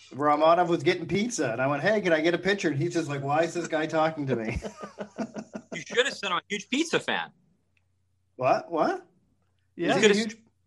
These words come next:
Speaker 2: had a pizza and it looks good, and then, I don't know, you could have made something up on the fly.
Speaker 1: Yeah, well,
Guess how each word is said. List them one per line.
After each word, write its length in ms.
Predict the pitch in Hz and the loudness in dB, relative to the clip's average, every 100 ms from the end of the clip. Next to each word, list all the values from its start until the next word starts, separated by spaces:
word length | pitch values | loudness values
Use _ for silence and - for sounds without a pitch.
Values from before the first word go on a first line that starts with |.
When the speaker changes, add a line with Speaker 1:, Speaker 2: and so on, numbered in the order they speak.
| _ 175 | _ 0
Speaker 2:
had 140 | 170 | 2
a 60 | - | 0
pizza 360 | - 185 - | -6 -6 -2
and 100 | 127 | -2
it 60 | 117 | -2
looks 300 | 131 135 - | -4 -6 -4
good, 300 | - 131 98 | 2 2 2
and 140 | 120 110 | -2 -2
then, 180 | 107 107 | -4 -2
I 100 | 120 | 0
don't 100 | 98 | 0
know, 60 | 95 | -4
you 100 | 104 | -4
could 100 | 127 | -4
have 80 | 107 | -2
made 140 | 107 | -4
something 280 | 98 95 95 | -4 -4 -4
up 80 | 92 | -4
on 80 | 92 | -8
the 60 | |
fly. 280 | - 98 80 - 82 | -2 0 0 -4 -14
Speaker 1:
Yeah, 300 | 95 92 92 | -12 -12 -8
well, 300 | - - - | -8 -6 -10